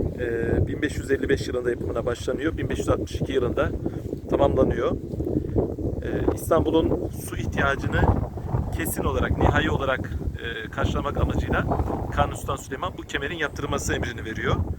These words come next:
Ve Mimar Sinan'ın dehasıyla birleşince, e, ortaya bu muhteşem şaheser çıkıyor. Ali Bey Köyü Deresi üzerinde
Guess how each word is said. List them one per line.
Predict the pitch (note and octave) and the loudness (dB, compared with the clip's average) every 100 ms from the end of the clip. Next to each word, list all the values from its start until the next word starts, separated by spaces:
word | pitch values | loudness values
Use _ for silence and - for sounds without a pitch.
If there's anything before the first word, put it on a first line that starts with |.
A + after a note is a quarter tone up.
| - - - - | -10 -20 -20 -8
Ve | C3+ C#3+ - - - - - | -4 -4 -8 -16 -20 -18 -14
Mimar | B2+ C3+ C#3 | -8 0 0
Sinan'ın | - C3+ C3+ C#3 C3+ | 0 -4 -4 -4 -2
dehasıyla | C3 C3+ - C#3 A#2 G#2 - - - | 2 0 0 -2 -2 -4 -14 -14 -12
birleşince, | C3 C3 - C3 A#2+ E3+ - - - _ - - - | -6 -6 -6 -8 -4 -4 -4 -18 -20 _ -20 -16 -10
e, | A2 G#2+ G#2+ A2+ - - - - - - _ | -8 -6 -8 -10 -14 -20 -20 -12 -12 -12 _
ortaya | C3+ B2 B2 B2+ | -10 -8 -6 -6
bu | C3 - _ - _ C3 | -6 -8 _ -20 _ -16
muhteşem | B2 A#2+ - C3 C3 - - | -12 -12 -8 -8 -8 -10 -12
şaheser | - B2 A#2 - A#2 | -6 -4 -4 -6 -8
çıkıyor. | - - B2 D#3+ _ _ _ _ | -8 -10 -10 -12 _ _ _ _
Ali | D3 D3 | 0 2
Bey | D3 D#3+ | 2 2
Köyü | - C#3 | 0 -2
Deresi | C3 C3 C3+ D3 | 4 4 4 -2
üzerinde | - A2+ A#2 G#2+ G#2 | -2 -2 -2 -2 -4